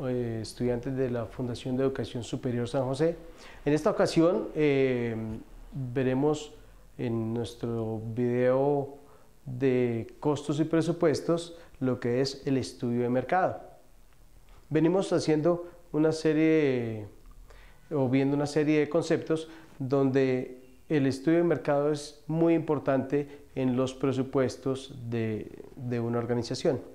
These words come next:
Entonces, el estudio de mercado es conocido como ese conjunto de acciones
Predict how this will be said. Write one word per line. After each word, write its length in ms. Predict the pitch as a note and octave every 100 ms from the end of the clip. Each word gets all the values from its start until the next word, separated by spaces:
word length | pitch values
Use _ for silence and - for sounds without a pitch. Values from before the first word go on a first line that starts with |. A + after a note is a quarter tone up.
| - - - - - - - - -
Entonces, 640 | C3+ E3 D#3+ G3 G3 -
el 100 | D#3
estudio 260 | D3+ - F#3
de 60 | G3+
mercado 320 | - D#3+ E3+
es 100 | F3
conocido 540 | G3 E3 - E3 F3
como 340 | F3 D#3 C#3 C3+
ese 220 | C3+ F3
conjunto 420 | D3+ C3+ C3+ C3+
de 80 | D3
acciones 480 | - D#3 D#3+ F3